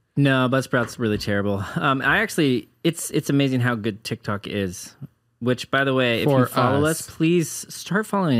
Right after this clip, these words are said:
Speaker 1: Instagram or something. Our TikTok is blowing up, but our Instagram's lacking.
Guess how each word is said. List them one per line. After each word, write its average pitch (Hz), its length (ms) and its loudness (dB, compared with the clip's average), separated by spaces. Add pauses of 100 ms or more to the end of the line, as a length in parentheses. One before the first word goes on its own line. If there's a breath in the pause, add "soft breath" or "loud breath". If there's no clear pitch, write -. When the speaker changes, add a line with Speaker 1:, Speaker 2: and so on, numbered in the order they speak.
Speaker 1:
Instagram 123 360 0
or 101 40 2
something. 123 500 0
Our 101 100 0
TikTok 147 360 -2
is 110 80 -2
blowing 110 460 0
up, 92 180 -2
but 98 100 -2
our 98 60 0
Instagram's 101 520 -4
lacking. 95 600 -6